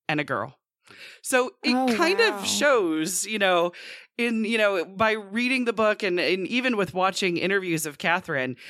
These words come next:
Speaker 1: um, I kind of read between the lines there because really, um, Margot sums it up very well. It's a lot going in, you know, to an environment. It could have been much of anything. Um,
Speaker 2: Right.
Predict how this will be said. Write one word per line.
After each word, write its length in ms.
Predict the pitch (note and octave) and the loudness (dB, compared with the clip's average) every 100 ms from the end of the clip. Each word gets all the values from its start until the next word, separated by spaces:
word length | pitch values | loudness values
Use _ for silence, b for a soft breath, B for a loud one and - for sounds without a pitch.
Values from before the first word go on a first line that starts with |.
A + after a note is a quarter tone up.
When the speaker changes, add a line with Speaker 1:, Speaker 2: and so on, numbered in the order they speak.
| B - | B -2
Speaker 1:
um, 400 | F#3 F#3 E3+ D#3+ G3+ | 2 4 4 2 -2
I 60 | |
kind 200 | A3+ C#4+ | 0 2
of 140 | C4 A3+ G3+ | 2 0 -4
read 180 | G3+ B3 | 0 0
between 320 | G#3+ G#3 G#3+ | 0 0 0
the 100 | F#3 | 0
lines 300 | F3 E3+ D3+ | 2 2 0
there 200 | D3+ A#2+ - - | -4 -6 -6 -6
because 500 | G#3 G#3+ G3+ F#3 E3+ | -2 0 2 0 -4
really, 760 | F#3 C4+ D#4+ C#4 F#3 D#3 D3+ B B B - | -8 -4 -2 0 0 0 -2 B B B 0
um, 280 | G3 F3+ E3+ | 2 2 2
Margot 280 | A#3 A#3 | 0 0
sums 260 | A3 G#3+ G3+ | -2 -2 -2
it 80 | F3+ | 0
up 160 | D#3+ | 0
very 200 | F3+ E3+ | 2 0
well. 300 | E3 C#3+ A2+ - - | 2 0 -2 -10 -6
It's 160 | A#3 | -2
a 80 | A#3+ | 0
lot 340 | F#3 D#3+ G#3 G3+ | 0 2 0 0
going 320 | F3+ E3 D#3+ | -2 0 0
in, 360 | F3 E3+ D3 - | 0 -2 -6 -4
you 140 | F3 | 0
know, 180 | D3+ C3 | 0 0
to 220 | - F3 | -2 -2
an 60 | D3+ | 0
environment. 580 | C#3+ C#3+ F#3 F3+ A#2 - | 0 2 2 0 -6 -4
It 140 | A3+ | -4
could 200 | - C#4 | -2 -2
have 100 | C#4+ | 0
been 140 | G#3+ F3+ | -2 0
much 220 | E3 - | -2 -2
of 80 | D3 | -2
anything. 600 | E3 B3 - - - - B B B - | -2 -4 -6 -8 -10 -16 B B B 0
Um, 420 | E3 D#3+ D3+ C#3+ | 2 4 2 0
Speaker 2:
Right. 260 | C#3+ A3 | -2 -6